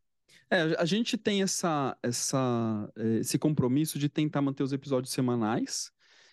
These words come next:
Então, eventualmente, e a gente não tem um horário fixo pra gravar o episódio, né? Então, eh, como a nossa agenda é meio insana, dos três, é uma,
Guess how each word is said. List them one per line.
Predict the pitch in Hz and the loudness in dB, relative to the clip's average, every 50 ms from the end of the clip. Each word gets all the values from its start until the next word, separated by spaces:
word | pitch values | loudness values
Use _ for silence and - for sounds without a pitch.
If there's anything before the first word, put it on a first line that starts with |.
| _ _ | _ _
Então, | - 135 135 127 127 - 147 147 147 147 147 147 143 143 139 131 135 - | -2 0 0 0 -2 0 0 2 2 4 2 2 2 2 2 0 0 2
eventualmente, | 131 147 170 160 160 156 151 - - 147 143 151 - 165 | 2 2 2 2 2 0 0 2 0 2 2 2 2 2
e | 175 | 2
a | 175 | 2
gente | 180 214 202 - | 2 2 2 2
não | 220 208 202 | 0 0 2
tem | - 196 196 190 | 0 0 2 2
um | 185 | 2
horário | 175 165 156 151 151 147 | 2 2 2 0 0 -2
fixo | 143 - - - 160 - - - - - 117 | -4 -4 -4 -4 -4 -4 -2 -4 -2 -2 -2
pra | - - 127 120 | -2 0 0 0
gravar | 120 123 123 117 120 117 | 2 2 0 0 2 2
o | 117 | 0
episódio, | 117 117 - 135 123 117 107 95 92 95 110 107 | 0 0 0 0 0 0 0 0 -2 -2 -2 -2
né? | 110 113 | -2 -2
Então, | 113 113 - 127 123 123 120 120 123 - _ - - - _ _ _ _ | -2 -2 0 0 0 2 0 -2 -4 -6 _ -20 -20 -20 _ _ _ _
eh, | - 117 117 117 117 117 117 117 117 110 110 110 107 - _ _ _ | -2 0 2 2 2 2 2 2 2 2 2 0 -2 -6 _ _ _
como | - - 143 143 143 | 0 0 2 4 4
a | |
nossa | 143 135 - - 135 | 2 2 2 2 0
agenda | 123 135 131 127 127 | 2 2 2 2 2
é | |
meio | 127 127 127 127 | 2 2 2 0
insana, | 123 - - - 160 170 175 156 127 | 0 -2 0 0 0 2 2 0 0
dos | 127 143 156 - - | 0 -2 -2 -2 -4
três, | - - 160 170 170 - - - - - - - _ _ _ _ _ _ _ _ _ - | -2 -2 0 0 0 -2 -4 -6 -6 -8 -8 -12 _ _ _ _ _ _ _ _ _ -4
é | 107 120 | -2 0
uma, | 127 135 143 143 143 143 139 131 127 123 117 113 120 - | 0 0 0 0 0 0 0 0 0 0 -2 -2 -4 -8